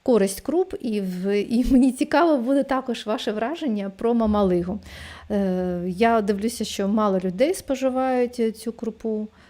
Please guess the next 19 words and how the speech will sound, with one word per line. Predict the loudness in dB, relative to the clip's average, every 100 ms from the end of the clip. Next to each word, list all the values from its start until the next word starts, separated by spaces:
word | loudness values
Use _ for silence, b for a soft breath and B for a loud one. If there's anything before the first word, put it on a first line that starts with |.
| b
е, | -2 0
в | 0
цій | -4 -4
страві, | -4 -2 -2 0 -2 -4
але | -2 0 0 2 0 -2
кукурудзяна | -6 -6 -4 -2 0 -2
крупа — | -4 -8 -6 -8
це | -8
дуже | -8 -8 -6
корисно, | -8 -8 -8 -12
кукурудзяне | -10 -6 -4 -2 -2
борошно | -2 -4 -6 -10 -10
теж. | -10 -8
Знову | -2 0 0 -2
тому, | -4 -4 -4
що | -4 -4
не | -2 0
містить | 0 -2 -4 -4
глютену. | -4 -6 -6 -4 -4